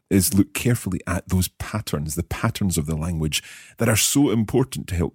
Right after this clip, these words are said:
you express yourself in Italian. And that's exactly what we're going to be doing in this season. Today, we're beginning with something that is fairly straightforward, but it's so important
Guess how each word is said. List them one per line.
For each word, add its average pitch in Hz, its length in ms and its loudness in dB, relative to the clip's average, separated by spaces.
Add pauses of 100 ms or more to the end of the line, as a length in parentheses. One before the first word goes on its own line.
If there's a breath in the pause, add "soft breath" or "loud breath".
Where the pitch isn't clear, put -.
you 80 440 2
express - 640 -4
yourself 73 540 -6
in 82 140 2
Italian. 90 440 0
And 104 160 -4
that's 143 180 -4
exactly 120 420 -2
what - 180 -6
we're 90 100 0
going 82 180 -2
to - 60 -8
be 76 80 -6
doing 76 300 0
in 76 220 0
this 73 120 -2
season. 64 380 -4 (320 soft breath)
Today, 220 420 2
we're 120 160 0
beginning 101 420 2
with 101 160 4 (220 loud breath)
something 202 400 0
that 135 100 0
is 104 140 -2
fairly 87 480 -2
straightforward, 95 720 2 (380 loud breath)
but 127 120 2
it's 127 220 0 (100)
so 131 420 4
important 92 880 -4